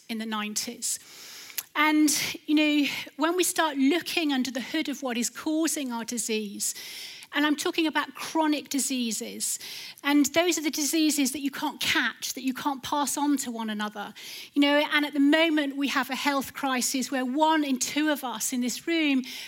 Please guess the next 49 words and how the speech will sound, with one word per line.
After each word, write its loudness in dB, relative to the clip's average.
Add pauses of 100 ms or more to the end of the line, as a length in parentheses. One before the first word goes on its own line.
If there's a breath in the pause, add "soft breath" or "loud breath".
will 0
get -2
cancer -4
in -4
our 0
lifetime, -2
may -4
get -12
cancer. -8
It's -12
a -10
faith -8
place, -6
I -16
have -18
to -20
be -14
careful -8
how -4
I -6
say -2
that, -6
but -6
in 2
the 4
nation, 2
one 2
in 2
two, -2 (440 loud breath)
um, -2
have -6
cancer. -4
Two-thirds 2
of -2
our 2
adult -2
population -2
are -4
obese -2
or -8
overweight. -6 (500 loud breath)
One 4
in 4
ten 2
of -4
our -2
preschoolers 0
are, -2
um, -4